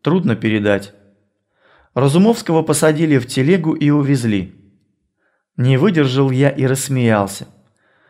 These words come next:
«Так ему и надо, дядя Тима, по делам. Баран и тот сообразил, кто виновник всех бед».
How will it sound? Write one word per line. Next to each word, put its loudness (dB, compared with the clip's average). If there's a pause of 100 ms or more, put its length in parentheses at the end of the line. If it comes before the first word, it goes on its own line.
(280)
«Так 0
ему 4
и 4
надо, 4
дядя 4
Тима, -2
по 0
делам. 2 (320)
Баран 2
и -2
тот 0
сообразил, 2
кто 0
виновник 2
всех 0
бед». 0